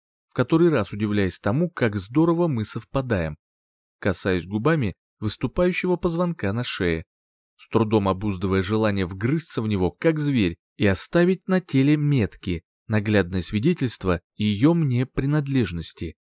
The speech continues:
В противовес собственной лютой жажде я нежен, когда целую её с языком и ласкаю холодными пальцами. Медленно на вдохе в неё погружаюсь, на выдохе выхожу.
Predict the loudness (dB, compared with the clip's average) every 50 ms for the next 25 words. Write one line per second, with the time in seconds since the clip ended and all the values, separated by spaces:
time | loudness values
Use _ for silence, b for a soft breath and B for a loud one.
0 | _ _ _ _ _ -20 -8 0 2 2 2 2 2 4 4 4 4 4 2 0
1 | 0 2 4 4 4 4 0 -4 -2 -2 0 2 2 2 2 2 2 2 0 2
2 | 2 2 2 2 0 0 0 0 -2 -2 -4 _ -4 0 0 2 2 2 2 4
3 | 4 4 2 2 0 -2 -2 -4 _ _ _ -4 -4 -2 0 0 0 0 2 2
4 | 2 4 4 4 4 4 4 2 0 0 -2 -2 0 0 0 2 4 4 4 4
5 | 2 _ _ _ 0 2 2 2 0 -2 -2 0 0 2 2 2 0 0 0 2
6 | 0 0 0 -2 -2 -2 -4 -4 -2 -2 -2 -2 -4 -6 -8 -8 -8 -8 -10 -12
7 | _ _ _ _ _ _ _ _ _ _ -2 2 2 2 0 0 -2 -2 -2 0
8 | 0 -2 -2 -2 0 0 0 0 0 -4 -6 -4 -2 -2 -2 -2 -2 -2 -2 -2
9 | -2 -2 -2 0 0 2 2 0 0 -4 -8 -18 _ _ _ _ _ _ -2 -2
10 | 0 2 2 2 0 -2 -2 -2 -2 -2 -2 -2 -2 -2 0 0 -2 -4 -4